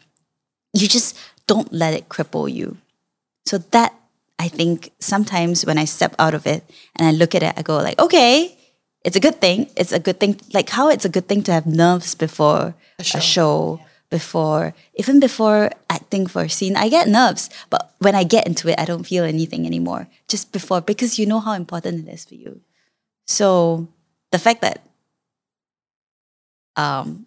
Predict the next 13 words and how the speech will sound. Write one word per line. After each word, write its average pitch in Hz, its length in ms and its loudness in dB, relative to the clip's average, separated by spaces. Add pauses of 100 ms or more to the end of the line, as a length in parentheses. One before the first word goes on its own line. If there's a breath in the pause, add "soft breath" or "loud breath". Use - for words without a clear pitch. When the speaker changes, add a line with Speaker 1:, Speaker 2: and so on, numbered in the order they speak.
Speaker 1:
I 190 100 2
don't 220 180 6
know 302 100 8
about - 260 2
E 185 100 -2
D, 165 180 0
I 190 100 6
couldn't 208 360 2
think 190 240 -2
about 175 200 2
anything 170 420 0
yet. - 360 -2
Speaker 2:
Yeah. 165 120 -16